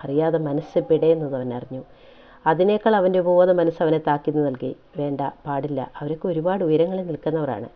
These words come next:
തനിക്ക് ആഗ്രഹിക്കാൻ പോലും കഴിയാത്തത്ര ഉയരങ്ങളിൽ നിൽക്കുന്ന ഒരു പെൺകുട്ടി." അപ്പോഴേക്കും അനന്തൻ്റെ ഫോൺ റിങ് അടിച്ചു. അവൻ പെട്ടെന്ന് പുറത്തേക്ക് നടന്നുപോയി.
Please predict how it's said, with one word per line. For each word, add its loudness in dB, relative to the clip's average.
തനിക്ക് -2
ആഗ്രഹിക്കാൻ 0
പോലും -4
കഴിയാത്തത്ര 0
ഉയരങ്ങളിൽ 2
നിൽക്കുന്ന -4
ഒരു -6
പെൺകുട്ടി." -6
അപ്പോഴേക്കും 4
അനന്തൻ്റെ 2
ഫോൺ -2
റിങ് 0
അടിച്ചു. -4
അവൻ -2
പെട്ടെന്ന് -4
പുറത്തേക്ക് -6
നടന്നുപോയി. -6